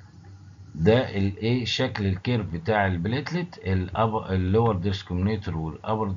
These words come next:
والابر ديسكريمينيتور واقع بين اتنين فيمتوليتر والتلاتين ايه فيمتوليتر.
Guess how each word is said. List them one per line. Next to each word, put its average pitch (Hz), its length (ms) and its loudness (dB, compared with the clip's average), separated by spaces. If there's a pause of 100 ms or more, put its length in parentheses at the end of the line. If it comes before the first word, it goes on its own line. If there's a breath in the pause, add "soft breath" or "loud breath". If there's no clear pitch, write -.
(120)
والابر 87 1000 -2
ديسكريمينيتور 95 680 -2
واقع 104 360 0
بين 87 400 -2
اتنين 104 400 -2
فيمتوليتر 117 800 -4
والتلاتين 104 1080 -2
ايه 101 300 -2 (460 loud breath)
فيمتوليتر. 101 920 -2